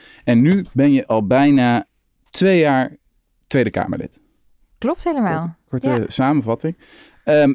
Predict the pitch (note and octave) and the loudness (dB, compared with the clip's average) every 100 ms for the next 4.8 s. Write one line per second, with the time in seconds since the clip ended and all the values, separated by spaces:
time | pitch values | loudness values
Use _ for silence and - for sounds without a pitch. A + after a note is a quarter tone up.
0 | - D3 D#3 C#3+ _ _ - C3+ G#3 F#3+ | 0 2 2 0 _ _ -2 0 0 -2
1 | - G#2 F2+ F#2+ E3+ - _ _ - B2 | -4 -4 0 -2 -2 -10 _ _ -2 2
2 | A#2+ A2+ G2+ - B2 A#2+ A#2+ G#2+ G2+ E2 | 2 0 -2 -4 -4 0 0 0 -2 -4
3 | _ _ _ _ _ G2+ B2+ C3+ G#2+ F#2 | _ _ _ _ _ -4 0 2 0 -2
4 | - F#2 G#2+ A#2+ B2 C#3 B3+ - | -2 -2 0 -2 -2 -4 -6 -12